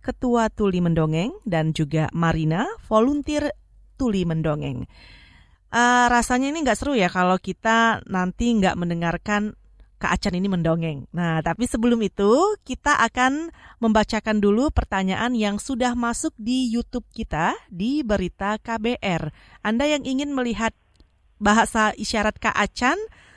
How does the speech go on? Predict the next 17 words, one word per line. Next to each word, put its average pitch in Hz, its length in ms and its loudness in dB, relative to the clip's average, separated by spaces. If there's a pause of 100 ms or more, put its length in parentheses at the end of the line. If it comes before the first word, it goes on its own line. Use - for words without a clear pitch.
(200)
silahkan 262 560 0
mampir 285 400 0
ke 285 80 -2
YouTube 247 320 -2
kami, 226 320 0
Berita 190 480 -2
K 165 160 -2
B 170 160 0
R 147 240 8 (160)
ya. 170 160 0 (160)
Jadi 202 160 -4
di 185 160 -4
situ 247 240 -2
Kak 175 240 -2
Acan 240 400 -2 (160)
akan 185 320 -4
menjawab 175 480 0